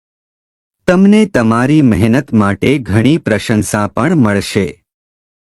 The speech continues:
તમને તમારા કારકિર્દીમાં કોઈ મોટી સફળતા મળી શકે છે.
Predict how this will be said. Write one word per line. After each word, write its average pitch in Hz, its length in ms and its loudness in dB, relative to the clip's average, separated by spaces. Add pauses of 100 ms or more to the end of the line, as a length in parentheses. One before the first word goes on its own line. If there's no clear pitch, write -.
(400)
તમને 208 380 4
તમારા 117 520 0
કારકિર્દીમાં 110 960 -2
કોઈ 160 360 0
મોટી 127 440 0
સફળતા 113 640 -4
મળી 113 340 0
શકે 104 400 -2
છે. 95 440 -6